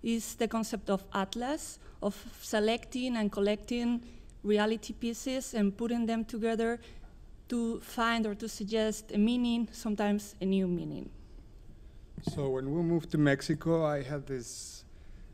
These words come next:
Speaker 2: we would have the empty apartment, and we had this housewarming party, and we start to,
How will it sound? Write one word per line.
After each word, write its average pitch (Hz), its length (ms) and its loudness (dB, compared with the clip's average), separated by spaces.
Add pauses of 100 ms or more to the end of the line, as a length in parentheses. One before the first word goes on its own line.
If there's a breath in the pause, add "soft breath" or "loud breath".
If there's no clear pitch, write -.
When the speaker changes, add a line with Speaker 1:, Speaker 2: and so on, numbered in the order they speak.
(120)
Speaker 2:
we 131 100 -2
would 123 180 -2
have 135 200 0
the 120 280 0
empty 120 360 -2
apartment, 135 560 -4 (100)
and 127 280 -6 (200)
we 135 120 -4
had 131 160 -4
this 123 260 -8
housewarming 131 540 -6
party, 123 480 -4
and 110 260 -6 (720 loud breath)
we 131 80 0
start 139 400 0
to, 120 720 -4